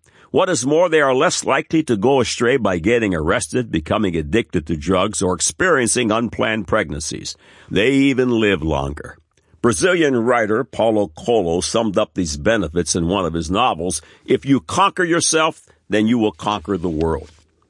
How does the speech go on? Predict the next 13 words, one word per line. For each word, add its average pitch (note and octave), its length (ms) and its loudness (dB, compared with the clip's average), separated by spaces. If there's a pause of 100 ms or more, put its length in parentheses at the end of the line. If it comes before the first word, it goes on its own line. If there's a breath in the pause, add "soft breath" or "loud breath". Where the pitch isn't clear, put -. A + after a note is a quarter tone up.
(1300)
Social F3 440 -2
psychologists' G#2+ 960 -2
appreciation A2 800 0
of E2 140 -2
the F2+ 80 -2
importance D#2+ 600 -4
of D2+ 140 -10
self-control F2 1000 -4 (280 soft breath)
reflects G2+ 520 -4
a E2 60 -6
shift G#2+ 380 -4
in D#2+ 120 -8
perspective. E2 640 -6